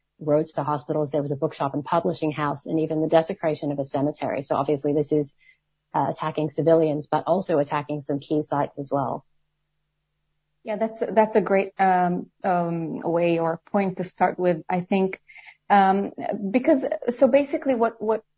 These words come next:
Speaker 2: what is happening and what has been happening for the last seventy-three years is that Israel does not only target the land,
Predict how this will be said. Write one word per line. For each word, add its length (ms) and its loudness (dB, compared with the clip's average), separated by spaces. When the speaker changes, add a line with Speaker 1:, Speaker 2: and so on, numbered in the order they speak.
Speaker 2:
what 160 2
is 100 2
happening 600 -2
and 120 -2
what 220 0
has 280 2
been 120 0
happening 500 -4
for 100 -8
the 60 -6
last 240 -6
seventy-three 480 -4
years 380 0
is 120 2
that 240 4
Israel 500 4
does 220 -2
not 400 0
only 380 0
target 420 0
the 100 4
land, 440 0